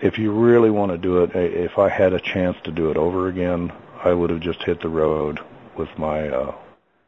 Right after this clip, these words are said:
with my act and, uh, and done it. Uh, but I was also a man with a wife and three children, uh, and, uh,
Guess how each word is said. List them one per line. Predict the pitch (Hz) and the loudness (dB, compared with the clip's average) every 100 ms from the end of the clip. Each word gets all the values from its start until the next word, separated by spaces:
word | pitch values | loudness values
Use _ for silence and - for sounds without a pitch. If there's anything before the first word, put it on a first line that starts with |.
| - - - - | -20 -20 -20 -4
with | 110 - - | -4 -4 -2
my | 92 90 | 0 2
act | 78 78 - - - - - - | 2 0 -2 -12 -16 -20 -20 -18
and, | - 67 69 | -12 -10 -6
uh, | 67 64 57 - - _ _ _ - | -6 -6 -10 -16 -20 _ _ _ -14
and | 71 | -8
done | 71 64 | -6 -8
it. | 57 - _ _ _ _ - | -10 -14 _ _ _ _ -8
Uh, | 90 87 82 | -4 -2 0
but | 85 | 0
I | 90 | 2
was | 87 87 | 2 2
also | 87 90 - 90 90 90 101 | 2 2 2 4 4 0 -4
a | 98 | -4
man | 90 90 87 | -4 -4 -4
with | 87 - | -6 -4
a | |
wife | 87 85 85 | 0 2 0
and | 82 | -6
three | 80 82 | -6 -6
children, | 73 92 82 80 78 73 - 123 | -2 0 0 -2 -6 -10 -16 -14
uh, | 87 71 67 69 - - - _ _ _ - | -10 -8 -8 -10 -14 -20 -20 _ _ _ -14
and, | 82 82 78 71 | -6 -4 -2 -2
uh, | 73 69 | -4 -6